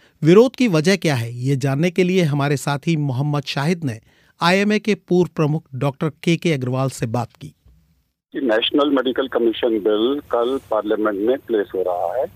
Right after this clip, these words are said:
Speaker 2: दो बजे डिस्कशन के लिए आ रहा है। दो साल से आईएमए सरकार से बोल रही है क्योंकि ये बिल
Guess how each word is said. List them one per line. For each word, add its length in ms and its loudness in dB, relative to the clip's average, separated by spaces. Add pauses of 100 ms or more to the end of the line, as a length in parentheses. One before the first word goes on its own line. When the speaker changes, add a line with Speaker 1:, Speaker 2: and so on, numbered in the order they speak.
(140)
Speaker 2:
दो 180 0
बजे 220 0
डिस्कशन 480 -2
के 120 -2
लिए 160 0
आ 80 0
रहा 200 -2
है। 80 -6
दो 440 -2
साल 260 2
से 280 -2
आईएमए 800 0
सरकार 600 -4
से 60 -8
बोल 300 -2
रही 140 0
है 200 -8
क्योंकि 340 -6
ये 160 -2
बिल 420 0